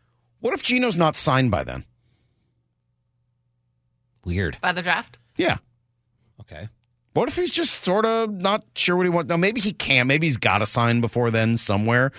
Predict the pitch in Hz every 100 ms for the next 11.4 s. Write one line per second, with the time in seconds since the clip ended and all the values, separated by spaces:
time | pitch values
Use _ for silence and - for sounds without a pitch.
0 | - - 220 247 254 - 214 208 202 170
1 | 131 - - - _ _ _ _ _ _
2 | _ _ _ _ _ _ _ - 160 240
3 | 190 127 208 190 160 156 147 - 143 139
4 | 135 - 123 101 101 87 80 85 82 98
5 | 87 85 82 76 - 73 64 57 53 -
6 | _ _ _ - _ - 135 - 127 -
7 | 165 180 175 - 170 170 170 156 113 107
8 | - 139 147 151 139 120 117 147 - 151
9 | 147 139 127 131 123 131 - 123 120 110
10 | - - - 135 131 - - 262 226 123
11 | 82 82 110